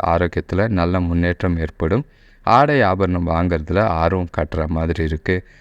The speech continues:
வியாபார வளர்ச்சிக்காக நீங்க எடுக்கிற முயற்சிகள் இன்னைக்கு எல்லாமே வெற்றியை தரும். வேலை தொழிலை பொறுத்தளவுக்கு இன்னைக்கு உங்களுக்கு புதிய வாய்ப்புகள் கிடைக்க அதிகமான வாய்ப்புகள் இருக்கு. உற்சாகத்தையும் மகிழ்ச்சியும் ஏற்படுத்தி கொடுக்கும். உங்களோட செயல்திறன் பார்த்தீங்கன்னா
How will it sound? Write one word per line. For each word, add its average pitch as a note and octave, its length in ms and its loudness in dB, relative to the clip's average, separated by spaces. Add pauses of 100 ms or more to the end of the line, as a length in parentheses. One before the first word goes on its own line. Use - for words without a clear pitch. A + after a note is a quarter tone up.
(200)
வியாபார A#2+ 460 4
வளர்ச்சிக்காக F#2 640 0
நீங்க F2+ 340 2
எடுக்கிற G2 280 0
முயற்சிகள் F2 600 0
இன்னைக்கு E2+ 360 0
எல்லாமே F2+ 600 0
வெற்றியை F2+ 540 0
தரும். E2+ 340 -2 (460)
வேலை A2+ 340 4
தொழிலை G#2 380 2
பொறுத்தளவுக்கு E2+ 540 -2
இன்னைக்கு G#2+ 400 0
உங்களுக்கு F2+ 360 -2
புதிய A#2 340 0
வாய்ப்புகள் F2 560 0
கிடைக்க F#2+ 500 0
அதிகமான F#2 640 0 (120)
வாய்ப்புகள் E2 520 0
இருக்கு. E2 420 0 (360)
உற்சாகத்தையும் A2+ 640 2
மகிழ்ச்சியும் F#2 540 0
ஏற்படுத்தி E2 520 0
கொடுக்கும். F2+ 460 -4 (160)
உங்களோட A2 720 0 (380)
செயல்திறன் B2 760 2
பார்த்தீங்கன்னா E2 520 0